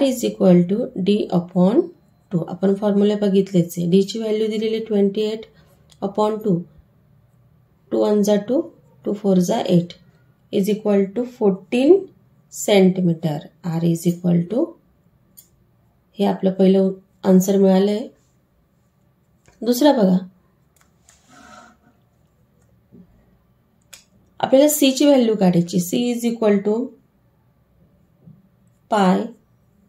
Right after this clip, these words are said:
D. C is equal to पायची value आहे ट्वेंटी टू upon seven multiply by D, ट्वेंटी एट. सेवन वन जा सेवन,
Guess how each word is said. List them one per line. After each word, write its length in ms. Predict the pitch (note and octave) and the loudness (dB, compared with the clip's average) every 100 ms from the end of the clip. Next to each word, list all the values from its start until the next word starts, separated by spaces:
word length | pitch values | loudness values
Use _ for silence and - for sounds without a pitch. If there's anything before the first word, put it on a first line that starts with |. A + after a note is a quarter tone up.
| _ _ _ - | _ _ _ -4
D. 160 | G3+ D#3+ - _ _ _ _ _ _ | 0 0 -4 _ _ _ _ _ _
C 240 | - C#4 D4 | -6 0 0
is 100 | A#3+ | 0
equal 340 | A3 G3 F#3 | 0 4 4
to 60 | G3+ - | 4 0
पायची 320 | G3+ G3+ A#3+ | 0 0 0
value 280 | B3 A#3+ A#3+ | 0 0 0
आहे 160 | A#3+ | 0
ट्वेंटी 280 | A#3+ A#3 A3 | -2 -2 -2
टू 180 | A#3 A#3+ | -2 -2
upon 380 | G#3+ - G#3 A#3 | -2 -4 -4 -4
seven 300 | B3 G#3 F#3 | 0 4 6
multiply 380 | F#3 F#3+ G#3+ A3 G#3+ | 6 2 0 -2 -2
by 80 | G#3+ | -2
D, 140 | A3 F#3 E3+ - _ _ _ _ _ _ _ _ _ | 2 4 2 -6 _ _ _ _ _ _ _ _ _
ट्वेंटी 500 | G3+ F#3+ F#3 G3+ A#3+ - | 0 2 2 0 -8 0
एट. 260 | F3 E3+ - _ _ _ _ _ _ - | 0 0 -8 _ _ _ _ _ _ -4
सेवन 420 | C#4 B3 C4 C#4+ | 2 6 6 6
वन 180 | C#4+ B3+ | 4 4
जा 140 | A#3+ | 0
सेवन, 600 | A#3+ B3 G#3 F#3 G3 C#4+ | 0 2 4 4 4 2